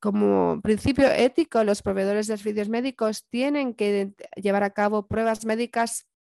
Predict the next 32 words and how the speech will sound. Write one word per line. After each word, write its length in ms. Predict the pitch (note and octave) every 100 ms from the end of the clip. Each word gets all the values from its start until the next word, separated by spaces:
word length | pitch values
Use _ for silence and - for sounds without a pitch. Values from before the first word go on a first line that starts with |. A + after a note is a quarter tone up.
| _ -
para 240 | G#3 A3
identificar, 960 | G#3+ G3+ G#3 A3+ G#3+ A3 C4+ D#4 A#3+ -
em, 380 | F3+ F3+ F3 F3
condiciones 580 | F#3+ F#3+ G3 G3+ G3 F#3+
médicas. 580 | F3+ E3+ - E3+ - - - - - _
Sin, 800 | - - - - A#3 A#3+ C4 C4
eh, 160 | A#3 -
las, 840 | - F#3+ F#3 F3+ F3+ F#3 - - -
eh, 300 | - - - - _ _ _ _ _ _ _ - - - _ _
las 340 | F#3+ F#3+ F#3 G3
directrices 440 | F#3+ G#3+ A3 A3
de 60 | G#3+
la 80 |
C 120 | G3+ G#3+
D 120 | G#3
C 240 | - A#3
se 140 | A#3+ G#3+
le, 180 | G3 - -
se 160 | -
puede 180 | G3+ G#3+
asumir 460 | A3 - A#3 B3 B3
que 160 | A3
estas 340 | A3 - A#3 A3+
sustancias 540 | A#3 - A3 G#3+ A#3+
no 100 | A#3+
tienen 220 | A#3 A#3
ningún 280 | A3+ A#3 B3
efecto 440 | A#3 - D4+ - A#3+
sobre 320 | - F#3+ F#3
el 80 | F3
cuerpo 260 | F#3 -
humano. 360 | F3 E3+ E3